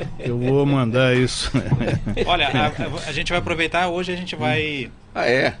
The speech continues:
Speaker 3: Verdade.
Speaker 2: Não, tudo bem. É, v-, vamos fazer o Augusto Bernardo, a gente v-, v-, vamos ligar.
Speaker 1: Vamos lá.
Speaker 2: Pode.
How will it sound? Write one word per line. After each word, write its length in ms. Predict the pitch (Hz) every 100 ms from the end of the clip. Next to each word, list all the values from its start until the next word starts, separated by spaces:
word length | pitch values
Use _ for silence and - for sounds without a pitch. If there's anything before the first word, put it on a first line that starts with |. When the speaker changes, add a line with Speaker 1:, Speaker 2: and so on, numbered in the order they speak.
| -
Speaker 3:
Verdade. 520 | - 143 127 127 85 73 - - - -
Speaker 2:
Não, 200 | 147 165
tudo 160 | 160 170
bem. 220 | 160 139
É, 40 | 110
v-, 180 | 120 156
vamos 200 | 156 165
fazer 260 | 170 139 160
o 420 | 165 160 156 151
Augusto 280 | 151 160 -
Bernardo, 400 | 156 160 151 117
a 60 |
gente 220 | 120 123 131
v-, 80 | 127
v-, 300 | 131 113 127 -
vamos 160 | 123 135
ligar. 240 | 135 117 117 - - - - - - - - - - - - - -
Speaker 1:
Vamos 300 | 120 127 123
lá. 100 | 104 - - - - - - -
Speaker 2:
Pode. 220 | 127 95